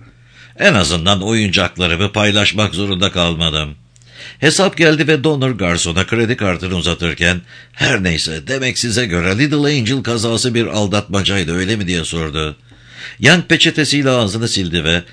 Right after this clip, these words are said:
"Benim teorim bu işte." dedi. "Bunu kanıtlamak imkansız tabii. Ama ben her zaman bu işin arkasında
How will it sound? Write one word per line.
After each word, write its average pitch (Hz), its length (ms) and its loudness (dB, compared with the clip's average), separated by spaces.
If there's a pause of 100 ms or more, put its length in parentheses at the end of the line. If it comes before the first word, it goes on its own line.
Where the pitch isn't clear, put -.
(140)
"Benim 135 340 0
teorim 98 500 0
bu 101 140 0
işte." 87 260 -2
dedi. 82 300 -4 (180)
"Bunu 233 240 -2
kanıtlamak 202 560 2
imkansız 151 640 0
tabii. 85 380 -2 (340)
Ama 104 240 0
ben 104 120 0
her 120 200 2
zaman 95 360 -2
bu 117 160 0
işin 127 200 2
arkasında 92 760 0